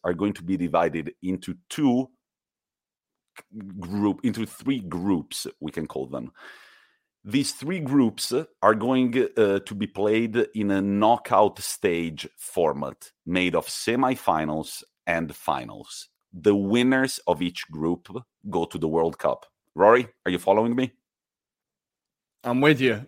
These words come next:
Speaker 2: I think I'm with you.
Speaker 1: Beautiful. Now, there are top seeds based either on the Nations League or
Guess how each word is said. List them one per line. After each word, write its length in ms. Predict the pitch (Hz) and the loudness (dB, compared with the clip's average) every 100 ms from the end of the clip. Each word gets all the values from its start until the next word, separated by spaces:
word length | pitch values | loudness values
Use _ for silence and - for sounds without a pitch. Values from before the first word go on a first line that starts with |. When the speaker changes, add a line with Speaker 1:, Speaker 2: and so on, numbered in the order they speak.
| - | -8
Speaker 2:
I 80 | |
think 280 | 120 170 165 | -2 0 2
I'm 140 | 160 147 | 2 2
with 200 | 139 110 | 2 2
you. 200 | 87 - _ _ _ - | -4 -8 _ _ _ -8
Speaker 1:
Beautiful. 480 | 95 92 78 67 - - - _ | -2 -2 -2 -8 -10 -20 -20 _
Now, 340 | - 131 98 - | 2 4 2 2
there 120 | 135 | 4
are 80 | 151 | 6
top 400 | 147 - 156 - | 4 2 0 0
seeds 520 | - - 123 113 101 113 - 78 82 | -6 -4 -2 -2 -4 -8 -8 -6 4
based 600 | 123 131 135 139 98 131 110 - | 6 6 4 0 -2 -4 -4 -4
either 420 | 127 101 98 87 - | -4 0 0 0 0
on 160 | 98 | 0
the 60 | 95 | 0
Nations 580 | 92 110 - 120 110 92 | 2 2 0 -6 -6 -6
League 460 | 87 95 90 95 - | -2 -2 -2 -4 -2
or 460 | 104 104 107 110 | 0 4 4 2